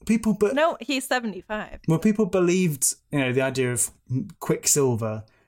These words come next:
Speaker 1: being a
Speaker 2: Yeah.
Speaker 1: sort of, because of the nature of it, that
Speaker 2: Right.
Speaker 1: there's a,
Speaker 2: I, yeah.
Speaker 1: supposedly in, um,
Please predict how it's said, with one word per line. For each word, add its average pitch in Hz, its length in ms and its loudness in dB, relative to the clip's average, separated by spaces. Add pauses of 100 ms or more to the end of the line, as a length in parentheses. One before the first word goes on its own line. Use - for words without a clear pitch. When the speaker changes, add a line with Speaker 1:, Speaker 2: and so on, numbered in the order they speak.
Speaker 1:
being 120 380 0
a 117 40 0
Speaker 2:
Yeah. 104 100 4
Speaker 1:
sort 120 160 0
of, - 220 -12
because 143 280 -2
of 143 80 -4
the 135 120 2
nature 143 560 0
of 120 140 -4
it, 120 260 -10 (180)
that 131 300 -2
Speaker 2:
Right. 233 640 2
Speaker 1:
there's 147 200 2
a, 165 120 -2
Speaker 2:
I, 220 200 2
yeah. 220 60 -6 (240)
Speaker 1:
supposedly 139 460 2
in, 135 720 0 (100)
um, 123 680 -2